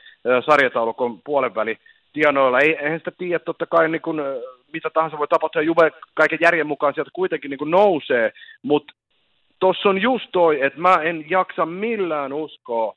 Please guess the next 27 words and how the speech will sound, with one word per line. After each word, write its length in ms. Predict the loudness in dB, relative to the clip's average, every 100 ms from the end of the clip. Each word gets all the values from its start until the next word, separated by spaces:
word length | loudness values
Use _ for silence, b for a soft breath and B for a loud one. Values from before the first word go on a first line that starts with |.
| _
että 320 | -4 -4 -4 -6
tosta 360 | 0 0 -2 -2
jengistä, 580 | 2 2 2 -4 -4 -2
tosta 340 | 0 0 0
joukkueesta 920 | 4 4 4 _ 0 2 2 0 -2 -2 B B
on 180 | 2 2
revittävissä 680 | 4 2 0 -2 -2 -2 -4
yhtään 520 | -2 -6 -4 -4 -2
sen 160 | -2 0
enempää, 480 | 2 2 2 -2
mitä 360 | -2 -4 -2 -2 b b _
oli 220 | 0 4
Allegrilla 640 | 4 4 2 -2 -6 -4
niiden 640 | -4 -6 -8 -4 -6 -6 -8
viimeisen 540 | -6 -2 -2 2 0 4
parin 380 | 4 4 2
kauden 380 | 0 -2 0 0
aikana, 440 | 2 2 0 -6 -6
kun 160 | -6
hän 120 | -4
oli 200 | -4 -6
Juve-coachi. 720 | -6 -4 -6 -4 -10 -10 -16 -10
Ja 80 | -4
vaikka 340 | 0 0 -2 -8
se 80 | -6
riitti 440 | -6 -8 _ -10
Italiassa 640 | -6 -2 -2 -2 -8 -14